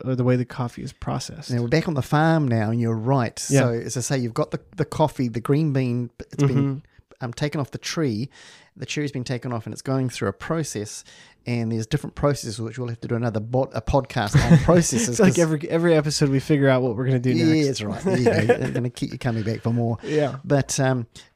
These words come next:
Speaker 2: different processes of, of, of how that coffee goes from the, the seed on
Speaker 1: Mm-hmm.
Speaker 2: the tree all the way through getting onto a boat,
Speaker 1: <laughs>
Speaker 2: uh,
Speaker 1: Right.
Speaker 2: to come to Europe, to New Zealand, to Australia, to, to America here.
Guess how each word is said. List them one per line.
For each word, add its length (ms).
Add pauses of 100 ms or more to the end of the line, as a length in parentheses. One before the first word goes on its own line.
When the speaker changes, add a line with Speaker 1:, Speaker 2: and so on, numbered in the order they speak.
(100)
Speaker 2:
different 340
processes 840
of, 120 (140)
of, 240
of 140
how 300
that 200
coffee 440
goes 320
from 300
the, 280
the 60
seed 720
on 100
Speaker 1:
Mm-hmm. 100
Speaker 2:
the 60
tree 480 (360)
all 280
the 100
way 280
through 240
getting 200
onto 240
a 60
boat, 460 (260)
Speaker 1:
<laughs> 240
Speaker 2:
uh, 240
Speaker 1:
Right. 160
Speaker 2:
to 80
come 280
to 140
Europe, 720 (140)
to 160
New 80
Zealand, 420
to 60
Australia, 420
to, 340
to 120
America 380
here. 260